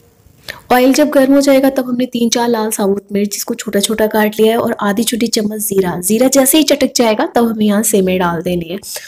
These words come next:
और आलू को ना बहुत छोटा-छोटा काटना है, ये चीज़ याद रखना है कि सेमों के साथ में आलू भाई नहीं डालने हैं।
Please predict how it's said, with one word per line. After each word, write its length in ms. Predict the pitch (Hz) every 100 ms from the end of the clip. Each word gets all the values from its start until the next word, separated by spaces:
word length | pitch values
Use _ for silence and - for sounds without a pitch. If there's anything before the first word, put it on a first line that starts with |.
| - -
और 60 | 311 311
आलू 240 | 240 233
को 140 | 269 320
ना 120 | 349
बहुत 220 | 349 330
छोटा-छोटा 480 | - - 185 247 247
काटना 420 | 254 202 185 196
है, 240 | 180 170 180
ये 180 | 180 226
चीज़ 260 | 233 262 233
याद 240 | 202 208
रखना 200 | 226 220
है 120 | 226
कि 120 | 240
सेमों 360 | 294 - 254 302
के 160 | 320 311
साथ 200 | 277 240 226
में 80 |
आलू 280 | 220 208 214
भाई 220 | 214 214
नहीं 280 | 202 190 214
डालने 380 | 226 208 185 185
हैं। 180 | 208